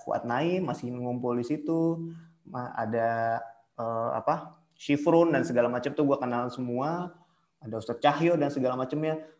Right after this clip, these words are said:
blar langsung ditemuin semuanya, itu gue nggak ngerti lagi sih. Kayak di saat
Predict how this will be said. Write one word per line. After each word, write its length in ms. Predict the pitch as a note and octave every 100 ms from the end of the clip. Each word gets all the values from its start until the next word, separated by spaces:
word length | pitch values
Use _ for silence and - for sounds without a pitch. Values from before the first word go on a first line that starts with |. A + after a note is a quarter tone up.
| _
blar 240 | C#3 D#3 D#3
langsung 400 | C#3+ C#3 E3 D3+
ditemuin 400 | C3 C#3 C#3+ D3
semuanya, 560 | C3+ B2+ B2+ B2 A#2
itu 80 | C#3+
gue 120 | C#3+ C#3
nggak 120 | A#2
ngerti 160 | A2 - D#3
lagi 200 | B2+ G#2+ G#2
sih. 40 | - _ _ _ _ - - - - -
Kayak 240 | - A#2 C3+
di 80 |
saat 300 | A#2+ A#2 C3